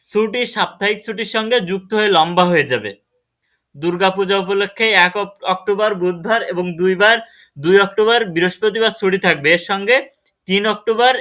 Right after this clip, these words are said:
ও চার অক্টোবর সাপ্তাহিক ছুটি থাকায় মোট চার দিনের লম্বা ছুটি পাবেন সরকারি চাকরিজীবীরা। এর মধ্যে এক অক্টোবর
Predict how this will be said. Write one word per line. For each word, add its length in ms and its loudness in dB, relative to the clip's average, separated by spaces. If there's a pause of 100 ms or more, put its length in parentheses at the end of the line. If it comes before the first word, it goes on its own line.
(160)
ও 120 -2
চার 380 0
অক্টোবর 380 -2
সাপ্তাহিক 600 -2
ছুটি 200 -6
থাকায় 300 2
মোট 240 0 (480)
চার 200 2 (120)
দিনের 260 0
লম্বা 400 0
ছুটি 280 -6
পাবেন 300 0 (320)
সরকারি 520 0
চাকরিজীবীরা। 680 -2
এর 200 0
মধ্যে 260 -2
এক 360 0
অক্টোবর 420 0